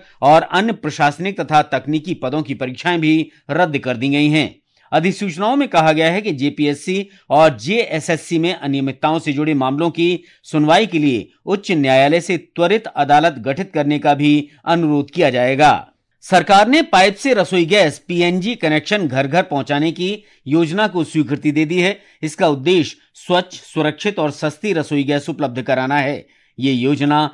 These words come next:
पहली सितंबर से दो चरणों में लागू की जाएगी। पेट्रोलियम और प्राकृतिक गैस मंत्रालय ने कहा कि इस योजना का उद्देश्य अधिक परिवारों तक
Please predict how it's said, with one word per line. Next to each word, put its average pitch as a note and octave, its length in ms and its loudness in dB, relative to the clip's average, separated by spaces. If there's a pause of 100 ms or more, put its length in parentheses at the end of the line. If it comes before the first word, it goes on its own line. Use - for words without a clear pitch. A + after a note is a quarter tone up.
(220)
पहली F3+ 280 0
सितंबर D#3 440 -2
से D#3 160 -4
दो C#3 200 -4
चरणों D#3 360 -2
में C#3+ 260 0 (220)
लागू D#3 320 0
की B2+ 160 -6
जाएगी। C3 520 0 (280)
पेट्रोलियम F#3 520 0
और G#3 140 2
प्राकृतिक D#3+ 560 -2
गैस D3+ 260 -2
मंत्रालय C#3+ 500 0
ने C3 100 -2
कहा C3 280 0
कि F3 160 -4
इस - 160 -8
योजना C3+ 260 -2
का C#3 120 -6
उद्देश्य D3 440 -2 (320)
अधिक D3+ 500 0
परिवारों D3 420 2
तक E3+ 240 0